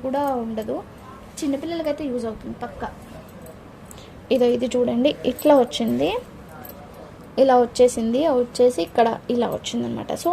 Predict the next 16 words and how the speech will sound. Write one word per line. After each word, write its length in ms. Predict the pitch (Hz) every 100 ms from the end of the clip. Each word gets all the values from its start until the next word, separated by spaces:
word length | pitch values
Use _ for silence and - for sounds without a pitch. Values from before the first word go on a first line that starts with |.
| 339 262
హ్యాండ్‌కి 420 | 233 254 277 294 262
యూజ్ 220 | 247 240 240
చేసుకునేలాగా 680 | 220 - 233 233 226 226 247 233
ఉంది, 260 | 214 233 339 - - - -
హ్యాండ్స్‌కి 380 | 247 233 240 269 262
యూజ్ 160 | 247 240
చేసుకోవచ్చు. 480 | 233 - 208 226 - 269
ఇక్కడ, 200 | 247 233 247
ఇక్కడ 160 | 247 226 226
కలిపి 240 | 226 220 302
ట్వంటీ 200 | 294 247 247
ఫైవ్ 100 | 240
రూపీస్‌కి 260 | 233 - 220
అయితే 140 | 214 220
ఇస్తా. 200 | - 254 254
ఇది 120 | 220